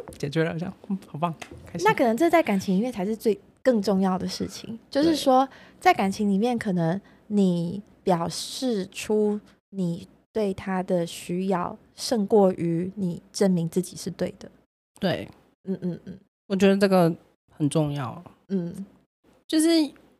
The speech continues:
Speaker 1: 有些东西我觉得是要，要讲的，因为他，
Speaker 2: 嗯。
Speaker 1: 我昨天我后来有问他，我说，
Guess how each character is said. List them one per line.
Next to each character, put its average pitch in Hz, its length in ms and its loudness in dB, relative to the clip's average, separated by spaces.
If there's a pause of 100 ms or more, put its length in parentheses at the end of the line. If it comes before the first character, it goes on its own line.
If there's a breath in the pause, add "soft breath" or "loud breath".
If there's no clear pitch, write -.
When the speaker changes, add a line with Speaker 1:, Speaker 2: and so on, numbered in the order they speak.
(120)
Speaker 1:
有 185 140 4
些 220 120 8
东 254 140 10
西 254 120 4
我 185 120 8
觉 156 100 4
得 147 100 4
是 190 140 0
要， 175 420 4 (800)
要 190 280 4
讲 - 240 -12 (200)
的， 247 160 -20
因 339 80 4
为 453 140 6
他， 415 180 0
Speaker 2:
嗯。 330 100 -6
Speaker 1:
我 226 160 8
昨 247 120 6
天 339 80 8
我 339 120 6
后 247 120 2
来 190 140 6
有 165 100 0
问 180 300 0
他， - 240 -4
我 180 120 -4
说， 233 460 6